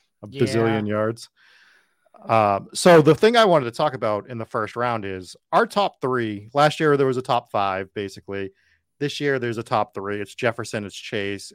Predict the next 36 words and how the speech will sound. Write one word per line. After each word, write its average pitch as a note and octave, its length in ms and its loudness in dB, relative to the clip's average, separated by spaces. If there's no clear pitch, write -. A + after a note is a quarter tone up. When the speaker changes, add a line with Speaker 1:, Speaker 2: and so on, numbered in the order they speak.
Speaker 1:
it's A2 220 -16
C A2 200 -12
M F2+ 100 -14
C. G#2+ 460 -10
And A#2+ 140 -8
then B2 180 0
things A#2 220 -8
kinda A2+ 240 -6
get G#2 120 -6
a G#2 40 -4
little G2+ 200 -6
different G#2 320 -8
after G2 240 -8
that. G#2+ 380 0
But B2+ 200 -4
for D#3 120 0
now, F3+ 600 2
it's C#3+ 180 -6
going D3 300 0
the C3 80 -4
two D3+ 200 -4
wide C#3 200 2
receivers, A#2 460 -8
then B2 200 -4
C A#2 240 -10
M G2+ 120 -10
C. A#2+ 500 -8
And A#2 600 -4
to - 100 -10
your C#3+ 120 -2
point D3+ 280 -6
about B2 240 -2
nailing B2+ 400 -4
that A2+ 160 -4
first A#2+ 360 -8
round G#2+ 500 -4